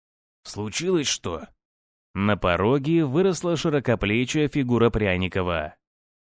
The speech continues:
"Это как понимать, Родионова, Королёв сбежал?" "Нет, вот он", показала рукой Вика. "Пытался догнать Соколовского". "При чём тут Соколовский?"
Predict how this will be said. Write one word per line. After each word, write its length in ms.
"Это 560
как 420
понимать, 880
Родионова, 1000
Королёв 500
сбежал?" 760
"Нет, 600
вот 360
он", 260
показала 560
рукой 320
Вика. 440
"Пытался 560
догнать 400
Соколовского". 1000
"При 280
чём 480
тут 280
Соколовский?" 1400